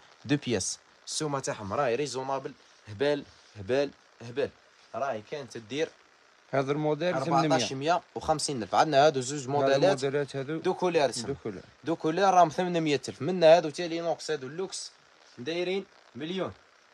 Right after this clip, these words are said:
Speaker 1: وان مليون. زيد، زيد عاد. شوف لي،
Speaker 2: مليون
Speaker 1: شوف لي، شوف لي، شوف لي منا وجهك.
Speaker 2: آه، راه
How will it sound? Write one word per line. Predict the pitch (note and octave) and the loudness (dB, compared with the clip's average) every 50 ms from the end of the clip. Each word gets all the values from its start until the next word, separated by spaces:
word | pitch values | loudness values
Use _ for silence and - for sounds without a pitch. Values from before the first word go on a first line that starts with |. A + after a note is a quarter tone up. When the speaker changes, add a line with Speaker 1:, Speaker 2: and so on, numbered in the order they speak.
| _ - - | _ -20 -16
Speaker 1:
وان | G2+ A2 B2 C#3+ E3 F#3+ F#3+ - _ - | -14 -10 -4 -4 -4 -4 -6 -16 _ -20
مليون. | C3 C#3+ E3+ E3+ D#3 B2+ G#2+ G2 F#2+ - - - - - - _ - _ _ - - - - - - - - G#2+ G#2+ A2 | -14 -10 -10 -8 -8 -8 -10 -12 -14 -20 -20 -20 -20 -20 -20 _ -20 _ _ -20 -20 -20 -20 -14 -14 -14 -14 -14 -18 -12
زيد، | D3+ F3+ F3 - - - | -10 -10 -10 -10 -14 -14
زيد | C#3 F3 F3+ D#3 | -14 -12 -12 -10
عاد. | D3+ D3 A#2+ A2 - - _ - - - - - - _ - - - - - _ _ _ - - | -10 -10 -10 -10 -14 -18 _ -20 -20 -20 -20 -20 -20 _ -20 -20 -20 -20 -20 _ _ _ -20 -20
شوف | - - E3+ E3+ C3 | -14 -8 -6 -6 -4
لي، | A#2+ | -4
Speaker 2:
مليون | B2 B2 B2+ B2+ B2 A#2+ A2+ | -6 -4 -4 -4 -4 -4 -6
Speaker 1:
شوف | A2 - - | -6 -8 -12
لي، | A2+ G#2+ - - | -16 -16 -14 -12
شوف | D3+ D3 C3+ - | -12 -12 -12 -14
لي، | A2+ A2 - - | -18 -16 -10 -10
شوف | D#3+ D3 C3 | -10 -10 -8
لي | C#3 D3 C#3+ C#3 | -10 -12 -12 -12
منا | C3+ D3 E3+ | -10 -10 -10
وجهك. | E3+ D#3 B2 A2+ | -10 -10 -10 -6
Speaker 2:
آه، | A#2+ B2 B2+ B2+ B2 A#2+ | -4 -2 -2 -2 -2 -2
راه | A#2 A2+ A2 A2+ A2+ A2 | -4 -6 -6 -8 -8 -10